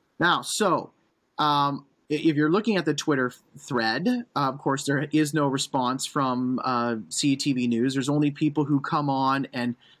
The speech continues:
and share an update that a few days later, uh, not only were there these ambulances there, but n-,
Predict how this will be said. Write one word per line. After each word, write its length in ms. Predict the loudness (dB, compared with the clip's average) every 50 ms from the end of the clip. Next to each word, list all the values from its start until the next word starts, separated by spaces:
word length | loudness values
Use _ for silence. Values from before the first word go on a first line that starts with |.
| _ _ -6
and 180 | -2 -2 0 0
share 480 | 0 2 2 2 4 4 2 2 0 -2
an 220 | -4 -4 -6 -8 _ 0
update 760 | 0 0 0 0 -6 -10 -6 -2 -2 0 0 -2 -4 -6 -12 -18 _ _ _ _ _ _ -4
that 280 | 0 0 0 0 -2 -6 _ _ _ -8
a 60 | -8
few 220 | -4 0 2 4 4
days 300 | 6 4 4 2 2 0
later, 560 | 2 2 2 2 2 2 0 0 -2 -4 -6 _ _ _ _ _ _ -4
uh, 100 | -2 0
not 360 | 2 2 2 4 4 2 2
only 580 | 2 0 0 0 2 2 2 2 2 2 0 -2 -4 -8 -4 0
were 260 | 0 2 2 0 -4 -6 _
there 180 | 0 0 0 0
these 200 | 0 0 0 2
ambulances 680 | 2 2 2 2 2 2 2 2 0 0 -2 -2 0
there, 220 | 0 0 2 2 2
but 260 | 2 0 0 -2 -4 _ 0
n-, 180 | 0 0 0